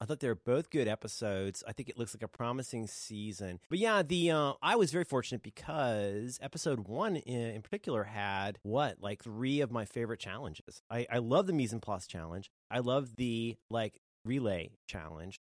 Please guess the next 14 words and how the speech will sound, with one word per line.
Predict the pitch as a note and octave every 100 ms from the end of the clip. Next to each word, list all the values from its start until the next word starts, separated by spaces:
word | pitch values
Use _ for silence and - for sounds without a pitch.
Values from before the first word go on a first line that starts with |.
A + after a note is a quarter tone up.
| _ _ _ _
And, | A#2+ A#2 A2 A2 G#2+
uh, | A2+ G#2+ G#2+ G#2 G#2 G#2 -
yeah, | C#3 A3 -
I, | A#2 C#3
I | C3
thought | D3 C#3+
it |
was, | C#3 B2+
I | -
thought | A2+ A#2+
it |
was | A#2+ A2
really | B2 A2+
good. | B2